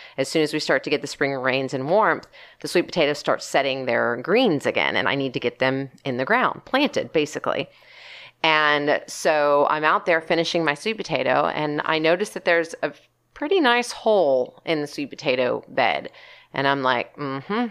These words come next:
there's something either in here or there's something that's been in here."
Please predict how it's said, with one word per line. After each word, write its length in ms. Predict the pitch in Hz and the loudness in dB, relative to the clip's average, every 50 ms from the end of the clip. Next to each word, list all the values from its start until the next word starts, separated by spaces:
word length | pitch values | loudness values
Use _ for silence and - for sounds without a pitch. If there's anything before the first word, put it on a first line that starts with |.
| - - - | -8 -12 -4
there's 220 | - 147 135 135 - | 0 0 0 0 0
something 340 | - 185 175 - 175 156 143 | -2 -2 0 0 -2 0 0
either 220 | 147 143 135 131 | 0 2 0 0
in 260 | - - 220 254 294 | 0 0 0 0 2
here 400 | 294 302 311 311 311 311 311 311 - _ _ _ _ _ _ - | 0 2 2 4 4 2 2 -2 -6 _ _ _ _ _ _ -4
or 100 | - 147 | -2 2
there's 160 | 147 160 156 | 2 2 0
something 300 | - - 180 160 156 160 | 2 0 -2 -2 0 -2
that's 200 | 156 156 151 - 160 | -2 -2 -2 -4 -8
been 280 | 160 175 196 190 185 | -2 0 0 2 2
in 200 | 180 120 135 123 127 | 0 0 -2 -2 -2
here." 300 | 135 120 104 104 - | -4 -6 -6 -6 -8